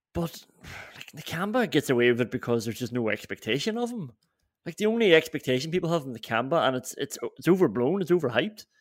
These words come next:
is that he can help defensively. And he, he doesn't do that. He just watches everything. Like, Nakamba just takes up the best position of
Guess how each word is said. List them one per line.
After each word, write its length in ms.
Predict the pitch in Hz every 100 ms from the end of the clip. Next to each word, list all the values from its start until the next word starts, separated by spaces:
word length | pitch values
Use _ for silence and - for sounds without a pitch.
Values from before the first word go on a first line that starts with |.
| _
is 140 | - 123
that 220 | 123 110
he 140 | 127
can 140 | 117 120
help 340 | 113 143 -
defensively. 640 | 127 - 143 220 220 233 156 _ _
And 80 | -
he, 80 | 135
he 100 | -
doesn't 300 | 190 196 120
do 180 | 123 160
that. 140 | 240
He 80 | 196
just 220 | 214 -
watches 540 | 95 117 190 - 262 233
everything. 300 | 233 233 214
Like, 140 | 190
Nakamba 580 | 196 214 - 240 247 196 - _ _ _
just 220 | - 165 - -
takes 280 | 151 151 -
up 200 | 156 -
the 60 |
best 360 | 123 131 131 -
position 520 | 127 131 - 240 190 - _ _ _ _ _ _
of 140 | 135